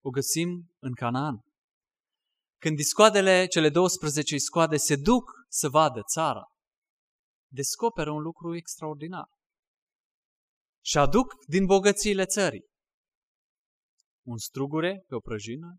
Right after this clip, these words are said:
rodii și alte fructe. Rodia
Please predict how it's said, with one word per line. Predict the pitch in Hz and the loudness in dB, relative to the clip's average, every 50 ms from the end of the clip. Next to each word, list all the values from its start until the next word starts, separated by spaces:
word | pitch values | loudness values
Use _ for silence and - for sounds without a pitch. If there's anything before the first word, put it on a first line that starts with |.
| _ _ _ _ _ _ _ _ - | _ _ _ _ _ _ _ _ -12
rodii | 117 117 131 143 151 151 147 160 170 185 190 - _ _ _ _ _ _ _ _ _ _ | -8 -2 0 2 2 2 0 -2 -4 -6 -6 -12 _ _ _ _ _ _ _ _ _ _
și | - - - | -14 -10 -6
alte | 131 120 123 123 - - 127 117 117 - _ _ _ _ _ | -4 -4 -4 -6 -8 -10 -10 -10 -10 -12 _ _ _ _ _
fructe. | _ - - 139 123 - - _ _ _ _ _ _ _ _ _ _ _ _ _ _ _ _ _ _ _ _ _ _ _ _ _ _ _ _ _ _ _ _ _ _ _ _ _ _ _ _ _ _ _ _ _ _ _ _ _ _ _ _ _ _ _ _ _ _ _ _ _ _ _ _ _ _ _ _ _ | _ -14 -10 -8 -8 -8 -10 _ _ _ _ _ _ _ _ _ _ _ _ _ _ _ _ _ _ _ _ _ _ _ _ _ _ _ _ _ _ _ _ _ _ _ _ _ _ _ _ _ _ _ _ _ _ _ _ _ _ _ _ _ _ _ _ _ _ _ _ _ _ _ _ _ _ _ _ _
Rodia | - 135 170 226 240 170 143 123 113 113 120 127 135 143 | 0 4 6 6 6 6 4 4 6 6 4 4 0 -2